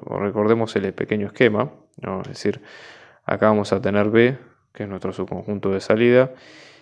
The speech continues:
y W, que es nuestro subconjunto de llegada, y la imagen que viene en este sentido, ¿sí? Esa es un poco la, la idea. Entonces,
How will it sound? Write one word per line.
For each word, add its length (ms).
y 120
W, 500
que 120
es 40
nuestro 300
subconjunto 500
de 80
llegada, 380
y 220
la 220
imagen 540
que 160
viene 600
en 120
este 220
sentido, 500
¿sí? 80
Esa 280
es 60
un 60
poco 220
la, 340
la 120
idea. 200
Entonces, 600